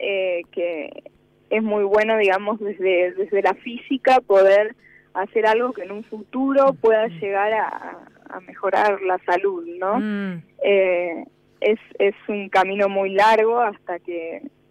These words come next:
Speaker 1: algún tratamiento se desarrolle completamente, pero, eh, sin duda, eh,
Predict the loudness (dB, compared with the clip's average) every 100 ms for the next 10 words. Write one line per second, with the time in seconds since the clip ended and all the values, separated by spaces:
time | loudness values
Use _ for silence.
0 | _ _ _ -6 -2 -2 -2 -4 0 0
1 | 2 0 -2 -2 -4 0 0 0 0 -2
2 | 0 -2 -2 0 0 0 0 0 0 -2
3 | 0 0 2 -2 _ _ _ _ 0 2
4 | 2 2 0 -2 -6 -6 -6 -10 -14 -10
5 | 2 4 6 6 4 2 -4 -12 _ _
6 | -20 -10 -6 -6 -8